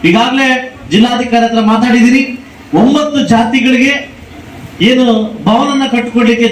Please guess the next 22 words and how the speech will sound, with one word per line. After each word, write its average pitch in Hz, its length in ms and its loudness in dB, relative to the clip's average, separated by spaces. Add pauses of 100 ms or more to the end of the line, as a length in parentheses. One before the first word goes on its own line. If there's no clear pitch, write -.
ಜಾಗವನ್ನ 247 400 2 (160)
ಸೆಷನ್ 247 320 2 (120)
ಕೇಳಿದ್ದೀನಿ, 233 400 0 (420)
ಅದರಲ್ಲಿ 226 400 0
ಎರಡನೇ 233 240 2 (120)
ಜಾತಿ 233 300 2
ನಿಂದಿದೆ. 226 340 4 (460)
ಒಂದ್ 302 240 0
ಎಕರೆ 277 240 0 (120)
ಜಾಗವನ್ನ 240 400 2 (100)
ನಿಮ್ಗೆ 214 180 4 (100)
ಮೀಸಲಿಟ್ಟು, 277 500 4 (1400)
ಒಂದ್ 311 300 -2
ಎಕರೆ 269 260 0 (140)
ಜಾಗವನ್ನ 254 420 0 (120)
ನಿಮ್ಗಾಗಿ 247 380 0 (100)
ಮೀಸಲಿಟ್ಟು 233 480 2 (480)
ಅಲ್ಲಿ 214 140 2 (120)
ಚೌಲ್ಟ್ರಿ 320 340 2 (100)
ಕೊಟ್ಟಿ 262 300 0 (460)
ನಮ್ಮ 302 180 2 (180)
ಜಾತಿಯ 262 300 0